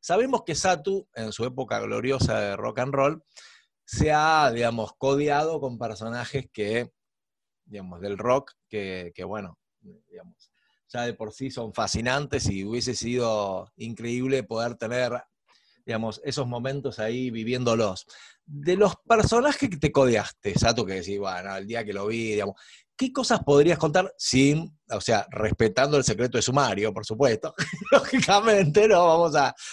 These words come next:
viste, hay que respetar eso, pero digo, costumbres, por ejemplo, esto de comer, de tomar, alguna, digo, ¿qué cosas podrías contar de esos personajes ilustres que conociste para, para enriquecer estos cinco minutos que nos quedan de programa?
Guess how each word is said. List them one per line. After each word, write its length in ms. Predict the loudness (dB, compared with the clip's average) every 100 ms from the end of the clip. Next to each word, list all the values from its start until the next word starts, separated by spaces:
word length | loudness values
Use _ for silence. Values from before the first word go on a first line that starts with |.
| -6
viste, 280 | -6 -2 0
hay 300 | 0 0 0
que 100 | 0
respetar 480 | -2 0 -2 0 0
eso, 280 | 0 -6 -6
pero 140 | -4
digo, 200 | -2 -4 -6 -20 _
costumbres, 540 | -2 0 0 4 4 4
por 120 | 2
ejemplo, 280 | 0 0 -2
esto 200 | 2 2
de 140 | 4
comer, 460 | 2 -2 -2 -4 -4
de 120 | -6
tomar, 640 | -6 -6 -2 0 0 0 -2
alguna, 320 | -4 -4 -8 0
digo, 160 | 0
¿qué 160 | 2 -2
cosas 280 | -4 -2 0
podrías 340 | 2 4 4
contar 400 | 2 0 0 0
de 80 | 0
esos 160 | -2 -2
personajes 480 | -2 -2 -2 -2 -2
ilustres 340 | -2 2 2
que 80 | 2
conociste 720 | 0 -2 -2 -4 0 -2 -2 -6 _ _ _
para, 300 | 0 0 -4
para 260 | -8 -8
enriquecer 500 | -8 -8 -8 -10 -10
estos 320 | -12 -12 -14
cinco 300 | -10 -10 -6
minutos 260 | -8 -6 -6
que 60 | -6
nos 100 | -4
quedan 200 | -6 -6
de 60 |
programa? 360 | -6 -6 -6 -10